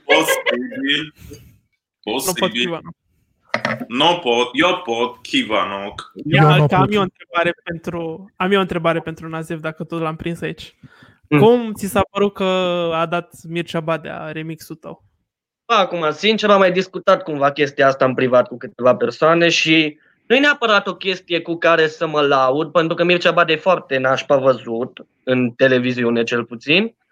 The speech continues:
Speaker 4: dar e o realizare că, până la urmă, o creație de-a mea, deși a fost o caterincă totală, nicio legătură cu politica, a ajuns la T V. A fost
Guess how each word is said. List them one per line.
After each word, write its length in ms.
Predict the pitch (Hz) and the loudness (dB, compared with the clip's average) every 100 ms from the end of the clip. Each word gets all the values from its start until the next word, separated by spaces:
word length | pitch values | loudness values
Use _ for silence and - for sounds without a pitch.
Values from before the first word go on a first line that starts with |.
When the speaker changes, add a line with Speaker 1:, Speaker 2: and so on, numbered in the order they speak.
| _ _ _ | _ _ _
Speaker 4:
dar 580 | 170 214 208 208 208 196 | -4 0 2 0 -2 -2
e 160 | 214 220 | -2 0
o 80 | 220 | 2
realizare 600 | 214 208 190 190 135 123 | 2 0 -2 0 0 -4
că, 480 | 139 143 139 135 135 | -2 2 2 0 0
până 120 | 196 | 4
la 120 | 196 | 6
urmă, 200 | 190 180 | 4 4
o 80 | 160 | 2
creație 480 | 156 170 185 185 165 | 4 2 2 0 -6
de-a 180 | 147 135 | -2 -2
mea, 320 | 123 120 135 | -2 -4 -4
deși 240 | 135 131 151 | -4 -6 -8
a 40 | |
fost 220 | 139 - | -8 -10
o 60 | 131 | -2
caterincă 500 | 131 - 135 139 190 | -2 0 -2 2 0
totală, 640 | 190 190 185 135 131 135 135 | 4 2 4 2 6 4 2
nicio 320 | 143 151 151 143 | -4 -4 0 0
legătură 360 | 147 151 143 | 2 2 0
cu 80 | 120 | -2
politica, 440 | 131 151 202 214 190 | -4 -4 -4 -6 -2
a 120 | 175 190 | 2 2
ajuns 180 | 208 190 | 0 0
la 140 | 175 | 0
T 120 | - | 0
V. 140 | 170 165 117 _ _ _ _ _ _ _ _ _ _ _ _ _ _ _ - | -4 0 -2 _ _ _ _ _ _ _ _ _ _ _ _ _ _ _ -20
A 80 | |
fost 280 | 165 208 208 | -8 -6 -6